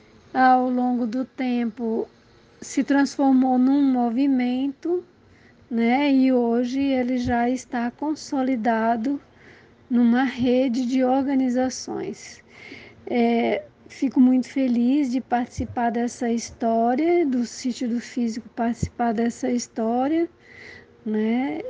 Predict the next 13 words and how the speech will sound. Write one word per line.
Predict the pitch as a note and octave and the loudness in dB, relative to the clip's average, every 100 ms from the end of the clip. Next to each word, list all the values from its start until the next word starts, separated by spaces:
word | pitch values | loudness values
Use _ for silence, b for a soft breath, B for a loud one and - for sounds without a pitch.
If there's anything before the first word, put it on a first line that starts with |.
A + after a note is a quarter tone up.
| G#4+ | -2
E | A#3+ A#3 A#3+ A3+ A3+ A3+ A3 A3 E4+ - _ _ - _ _ _ _ _ _ | 2 2 4 2 2 0 0 0 -2 -6 _ _ -20 _ _ _ _ _ _
espero | C4 A3+ - B3+ A#3+ B3 | -6 -6 0 2 2 0
que | - B3 | -2 -2
a | A#3 | 0
gente | A3+ A#3 A3+ B3+ | 0 -2 -2 -2
ainda | A#3 A3+ A#3 A#3 | -2 0 0 0
tenha | A#3 - A#3 A#3 A3+ | -4 -4 -2 0 0
alguns | A3 A#3 C#4 C4 B3 | 0 0 2 0 -2
anos | B3 D#4 D#4+ - | -2 -2 -2 -6
pra | - B3+ A#3 A3+ A3+ _ _ B B B B B - | -10 -4 -2 -2 -4 _ _ B B B B B -6
continuar | B3+ B3 A#3 - B3 A#3 A3+ A3 A#3+ C4+ | 0 2 2 0 0 2 0 0 0 0
nessa | C4+ B3 B3 B3 | 0 0 -2 -6
colaboração. | - A3+ A3 G#3+ A3 A3 A3 - A3 A3 B3 E4 | -6 -2 0 0 0 0 -2 -4 -4 -2 -2 -2